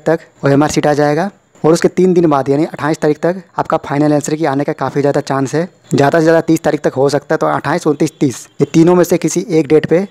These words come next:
आपका फाइनल आंसर की आ जाएगा। ओके, और फिर एक तारीख से तीन तारीख के बीच में आपका रिजल्ट भी आ जाएगा जून को।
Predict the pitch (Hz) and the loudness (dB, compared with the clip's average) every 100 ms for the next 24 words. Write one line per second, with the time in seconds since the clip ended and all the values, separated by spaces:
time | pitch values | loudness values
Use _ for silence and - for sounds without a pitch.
0 | - 135 - - 139 139 151 139 - 151 | -10 -10 -6 -6 -4 -2 -2 -2 -4 -4
1 | 127 117 113 117 185 208 _ - 151 165 | -4 -4 -8 -4 -6 -6 _ -4 0 2
2 | 180 170 - 160 160 170 160 160 151 156 | 4 2 2 0 0 -2 -2 -2 -2 0
3 | 156 147 156 165 202 _ - 139 139 139 | 0 0 0 -2 -2 _ -6 0 2 4
4 | 151 151 139 143 135 135 139 156 | 4 4 2 0 2 2 2 0